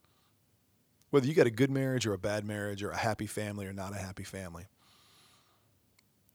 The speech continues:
But if you got good, close relationships, you're probably gonna be okay. If you don't,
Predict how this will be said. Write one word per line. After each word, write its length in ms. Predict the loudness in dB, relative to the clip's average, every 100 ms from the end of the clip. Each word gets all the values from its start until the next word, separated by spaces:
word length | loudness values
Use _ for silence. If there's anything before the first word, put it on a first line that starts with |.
| _ _ _ -6
But 120 | -6
if 160 | -4
you 40 | -4
got 280 | 0 -2 2
good, 240 | 2 4
close 400 | 4 6 6 6
relationships, 800 | 0 -2 2 4 4 2 2 -2
you're 60 | -2
probably 340 | 2 4 6
gonna 220 | 8 8
be 200 | 6 6
okay. 540 | 6 6 6 4 2 -6 -12 _ _ _ _ _ _ _ _ _ _ _ _ _ _ -16 -10
If 220 | -8 -4
you 100 | 6
don't, 420 | 12 12 12 12